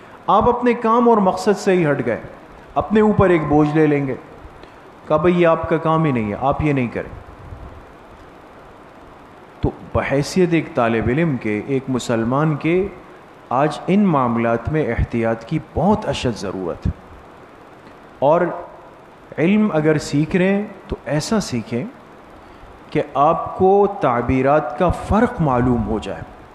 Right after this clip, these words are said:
हमारे फ़ुक़हा ने कलिमात तकफ़ीर, अगर आप में से बड़े तलबा जानते हैं,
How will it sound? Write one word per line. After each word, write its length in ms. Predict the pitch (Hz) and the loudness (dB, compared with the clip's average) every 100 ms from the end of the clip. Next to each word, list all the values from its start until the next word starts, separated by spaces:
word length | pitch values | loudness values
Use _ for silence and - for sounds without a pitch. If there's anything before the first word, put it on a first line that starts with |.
| - - - - - - | -20 -20 -20 -20 -14 -4
हमारे 340 | 120 143 170 | 0 2 4
फ़ुक़हा 500 | 175 151 143 139 160 | 2 0 0 0 2
ने 320 | 180 202 202 196 - - - - - - - - - | 2 2 0 -2 -10 -20 -20 -20 -20 -20 -20 -20 -4
कलिमात 520 | 147 139 143 156 165 | 0 2 2 2 2
तकफ़ीर, 840 | 175 160 147 139 - 220 214 175 - - - - - - - - - - - 120 | 0 0 -2 0 0 4 4 4 0 -8 -18 -20 -20 -20 -20 -20 -14 -10 -6 -2
अगर 200 | 131 139 | 2 2
आप 360 | 143 - - 160 | 2 -2 -8 -4
में 120 | 143 | -2
से 140 | 147 | 0
बड़े 260 | 139 143 156 | 2 2 2
तलबा 380 | 151 139 139 135 | 2 2 4 2
जानते 420 | 123 123 139 160 | 2 0 0 0
हैं, 260 | 123 170 | -2 -4